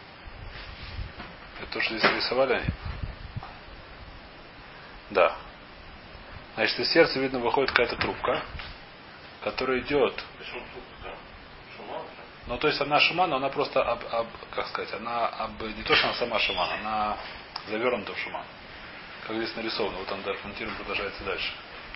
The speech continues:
Speaker 1: То есть сердце выходит, и я так понимаю, что это вещь, которая идёт в-, вниз. То есть есть одна, одна из больших, наверное, артерий, которая идёт из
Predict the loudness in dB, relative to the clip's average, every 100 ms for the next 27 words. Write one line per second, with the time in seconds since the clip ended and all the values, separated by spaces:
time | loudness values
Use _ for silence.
0 | -14 -14 -14 -14 -12 -8 0 2 2 0
1 | 4 6 6 4 2 0 0 0 -2 -4
2 | -4 -4 -2 -4 -2 -2 0 0 0 -2
3 | 0 4 4 4 -2 -8 -14 -4 -2 -2
4 | -6 -10 -12 -12 -6 -2 0 -2 -2 -4
5 | -4 -2 0 2 6 6 6 2 0 2
6 | 2 0 -2 -4 -6 -2 -2 0 2 2
7 | 0 0 0 0 0 -2